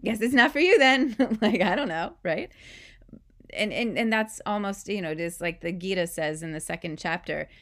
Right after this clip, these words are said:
um, "Don't disrupt the <laughs> ignorant." <laughs> Like, le-, you know, um, I find within the realm of the very profound and powerful yoga practice that I do, that I am able, able to,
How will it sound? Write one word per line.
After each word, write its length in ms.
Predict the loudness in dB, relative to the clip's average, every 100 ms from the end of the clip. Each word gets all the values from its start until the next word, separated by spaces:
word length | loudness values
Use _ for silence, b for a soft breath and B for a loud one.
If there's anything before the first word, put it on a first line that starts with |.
| b b
um, 320 | -6 -6 -6 -4
"Don't 240 | -2 0
disrupt 440 | -2 -2 -4 -4
the 120 | -2 0
<laughs> 80 |
ignorant." 720 | 0 2 2 2 -4 -10 -12 -10
<laughs> 20 |
Like, 500 | -2 -2 0 -4 -6 -12
le-, 360 | -6 -6 -6 -14 B -8
you 100 | -4
know, 260 | -2 -4 B B B B
um, 560 | -6 -4 -4 -6 -10 -12 _ -20 -20 _ _ _ _ _ -20 _ _ -16 -16 _ _ _ _ _ _
I 160 | -2 -2
find 500 | -2 -4 -4 -4 -6
within 460 | -8 -6 -8 -6
the 100 | -6
realm 340 | -6 -6 -8 -8
of 320 | -6 -8 -10 -18 -20 -16
the 320 | -12 -8 -8
very 280 | -4 -4 -6
profound 480 | -8 -12 -10 -10
and 100 | -10
powerful 440 | -10 -10 -10 -10 -10
yoga 240 | -8 -10
practice 420 | -10 -12 -12 -16 -12
that 160 | -10
I 140 | -8 -10
do, 380 | -8 -6 -6
that 160 | -8 -8
I 140 | -8
am 160 | -8 -8
able, 400 | -8 -8 -6 -10 -4
able 300 | -4 -2 -6
to, 520 | -8 -10 -8 -6 -8